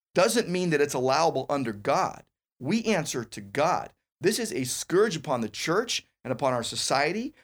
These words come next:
We cannot underestimate the destructive nature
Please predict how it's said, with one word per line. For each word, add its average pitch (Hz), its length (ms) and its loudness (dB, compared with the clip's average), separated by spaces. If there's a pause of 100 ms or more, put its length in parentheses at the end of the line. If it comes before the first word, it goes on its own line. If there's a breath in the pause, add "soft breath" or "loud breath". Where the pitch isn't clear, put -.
(140)
We 156 100 0
cannot 156 360 0
underestimate 170 600 0
the - 40 -4
destructive 131 680 -2
nature 196 600 -2